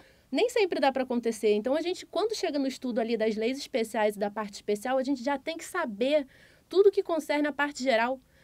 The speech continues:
tá bem? Então, eu escolhi teoria do erro justamente porque é um tema da parte geral do direito penal, que é a parte mais importante, sem sombra de dúvida, e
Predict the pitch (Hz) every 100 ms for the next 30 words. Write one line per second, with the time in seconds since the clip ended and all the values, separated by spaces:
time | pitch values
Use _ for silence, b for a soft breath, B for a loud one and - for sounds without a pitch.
0 | b - 220 233 311 359 b b b 311
1 | 381 440 - 440 302 269 240 254 240 240
2 | 226 254 320 247 196 - _ _ _ _
3 | _ _ 233 277 330 294 311 - 370 -
4 | 247 202 254 302 330 - 202 202 190 262
5 | 262 202 180 - 202 233 233 330 339 254
6 | 247 240 240 214 233 294 - 220 202 190
7 | 196 196 190 233 294 294 262 220 254 247
8 | - 269 302 320 233 202 233 240 285 B
9 | B B B - 320 339